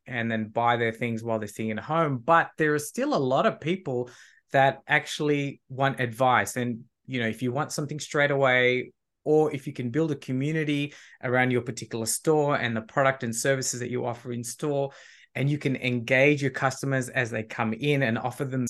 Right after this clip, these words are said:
the full solution to the problem that you are solving, because as retailers, we are solving problems for our customers,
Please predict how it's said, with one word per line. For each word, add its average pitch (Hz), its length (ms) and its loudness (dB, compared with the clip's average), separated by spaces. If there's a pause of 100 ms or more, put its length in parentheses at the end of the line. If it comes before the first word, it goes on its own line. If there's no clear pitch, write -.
the 123 120 -6
full 185 320 2
solution 139 640 0
to 131 180 -4
the 120 80 -2
problem 135 400 2
that 113 120 -2
you 120 120 -4
are - 20 -2
solving, 143 380 0
because 117 240 -6
as 123 200 -6
retailers, 127 460 -2
we 117 120 -4
are 107 80 -2
solving 117 440 -4 (440)
problems 139 600 0 (460)
for 127 180 2
our 120 100 4
customers, 131 640 0